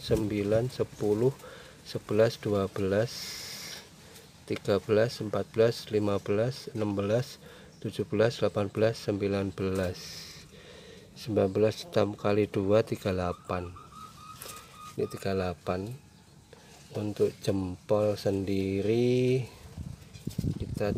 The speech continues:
jempol, coba pakai jempol satu, dua, tiga, empat, lima. Ini yang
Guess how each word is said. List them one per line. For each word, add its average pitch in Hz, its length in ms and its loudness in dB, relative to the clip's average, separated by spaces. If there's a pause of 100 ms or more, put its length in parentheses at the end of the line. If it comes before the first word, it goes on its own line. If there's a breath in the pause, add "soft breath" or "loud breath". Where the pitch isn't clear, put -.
jempol, 98 720 2 (400)
coba 98 340 -2 (480)
pakai - 480 -4
jempol 113 560 0 (400 loud breath)
satu, 123 640 4
dua, 110 400 6
tiga, 117 640 0
empat, 117 480 0
lima. 113 400 2 (880 loud breath)
Ini 107 320 4
yang 95 240 0